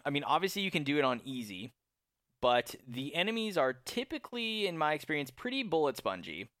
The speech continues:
on normal. I'm playing on normal for my first playthrough. So I don't know. And maybe there's an unlockable knife that's better than the one that I have. Not quite sure.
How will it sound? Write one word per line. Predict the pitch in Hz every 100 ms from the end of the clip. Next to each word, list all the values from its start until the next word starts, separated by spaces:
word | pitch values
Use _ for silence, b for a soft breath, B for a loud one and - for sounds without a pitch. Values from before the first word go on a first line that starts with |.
| _
on | 143 131 123
normal. | 131 117 85 - -
I'm |
playing | - 127
on | 110 107
normal | 107 101
for | 95 101
my | 95
first | 101 -
playthrough. | 92 80 87 90 _ _ _ _ _ _
So | - 139 123 123 120 -
I | 139
don't | 190 165
know. | 135 120 107
And | 113 135
maybe | 151 170
there's | 170 151
an | 147
unlockable | 131 120 113 127 151 147
knife | 139 147 165 -
that's | 123 -
better | 117 107 113 139 190 160 147
than | 135 131
the | 127
one | 131 127
that | -
I | 135
have. | 170 185 190 196 - _ _ _ _ _ _ _ -
Not | 127 123
quite | - 143 139
sure. | 151 151